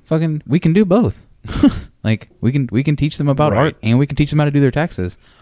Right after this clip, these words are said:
Speaker 1: if we set the system up better.
Speaker 2: Right, and I
Speaker 1: So.
Speaker 2: think we, we saw some sort of post on social media where, where an Apple representative was talking about,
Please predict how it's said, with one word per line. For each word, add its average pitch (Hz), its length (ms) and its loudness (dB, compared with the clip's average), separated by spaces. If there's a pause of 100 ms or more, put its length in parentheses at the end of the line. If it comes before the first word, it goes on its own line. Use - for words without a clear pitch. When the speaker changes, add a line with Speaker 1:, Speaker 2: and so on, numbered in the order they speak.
(420)
Speaker 1:
if 127 100 2
we 110 120 0
set - 180 -2
the 98 80 -6
system 107 340 -2
up 78 140 -6
better. - 320 -4 (1300)
Speaker 2:
Right, 160 320 0
and 139 100 -4
I 139 60 -2
Speaker 1:
So. - 140 -4
Speaker 2:
think - 160 -4
we, 127 260 0 (140)
we 120 100 -8
saw 117 220 -2
some 113 220 -6
sort 113 200 -4
of 107 80 -6
post 107 300 -6
on 110 80 -6
social 107 340 -6
media 104 380 -4
where, 98 480 -6 (340)
where 98 380 -10 (400)
an 107 180 -10
Apple 110 320 -6
representative 101 800 -8
was 95 160 -10
talking 104 360 -10
about, 98 300 -8